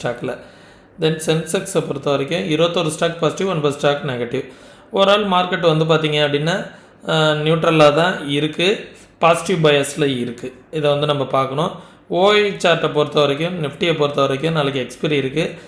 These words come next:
இருபத்தாறாயிரம் அப்படிங்கிற லெவல் வந்து ஒரு ஸ்ட்ராங் ரெசிஸ்டன்ஸா இருப்பதற்கான வாய்ப்புகள் இருக்கு. இருபத்தாறாயிரம் மார்க்கெட் ரெசிஸ்டன்ஸ் ஆனா, புட்டு சைடு சொல்லிக்கிற அளவுக்கு எங்கேயுமே ஓ ஐ டேட்டா இல்ல.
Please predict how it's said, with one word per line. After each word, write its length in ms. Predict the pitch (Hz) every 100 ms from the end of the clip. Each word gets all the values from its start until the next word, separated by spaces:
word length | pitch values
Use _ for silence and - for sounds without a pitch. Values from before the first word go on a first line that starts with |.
| - -
இருபத்தாறாயிரம் 720 | 175 175 208 208 196 190 190 190
அப்படிங்கிற 340 | 160 156 151
லெவல் 220 | 143 151
வந்து 260 | 151 139 160
ஒரு 100 | 185
ஸ்ட்ராங் 420 | - 151 156 160
ரெசிஸ்டன்ஸா 640 | 135 120 151 151 147 -
இருப்பதற்கான 680 | 139 - 127 - 131 135 160 -
வாய்ப்புகள் 360 | 131 117 123 120
இருக்கு. 440 | 117 117 127 113 - - - - -
இருபத்தாறாயிரம் 680 | 151 170 170 160 160 175 175
மார்க்கெட் 340 | 160 160 151
ரெசிஸ்டன்ஸ் 680 | 143 139 165 - 160 156 156 143 143 143 - 165
ஆனா, 120 | 165 208 - - - _
புட்டு 160 | 190 170
சைடு 300 | 208 202 185 -
சொல்லிக்கிற 280 | 170 170 160
அளவுக்கு 320 | 160 165 180
எங்கேயுமே 300 | 156 151 165
ஓ 140 | 156
ஐ 80 | 156
டேட்டா 220 | 151 143
இல்ல. 380 | 147 165 208